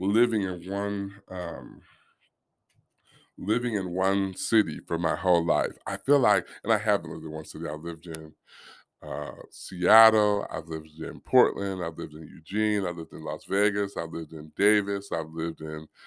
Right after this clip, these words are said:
Sacramento. I mean, I've, so I've lived a lot of places i-, in, in my forty-one years of life. I do have this concern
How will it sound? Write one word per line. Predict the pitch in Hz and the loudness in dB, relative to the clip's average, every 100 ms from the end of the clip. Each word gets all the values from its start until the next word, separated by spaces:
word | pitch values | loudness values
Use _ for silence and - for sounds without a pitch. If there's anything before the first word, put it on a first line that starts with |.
| - | -20
Sacramento. | - - 87 85 90 107 104 110 95 | -4 0 0 -2 2 2 2 2 2
I | - | 0
mean, | 92 | -2
I've, | 87 | -4
so | 85 - | -6 -4
I've | 87 87 | -2 -2
lived | 98 | -4
a | 90 | -4
lot | 85 82 | -4 -4
of | 80 | -4
places | 92 82 - - - - - - - | -4 -4 -8 -16 -18 -20 -20 -20 -6
i-, | 90 - | -4 2
in, | 101 92 | 2 2
in | 90 92 | -2 -2
my | 90 85 85 85 - | 0 0 0 -2 -4
forty-one | - 95 85 82 82 | 0 0 0 -2 -4
years | 82 87 | -6 -8
of | 80 | -10
life. | 78 76 - - _ _ _ - - _ - | -8 -6 -8 -14 _ _ _ -20 -20 _ -2
I | 113 | 0
do | 107 110 160 | 0 -2 -2
have | 156 139 113 | 0 -2 -4
this | 110 - | -8 -6
concern | 120 101 - 120 110 101 90 87 | -4 -4 -2 -2 0 -2 -4 -8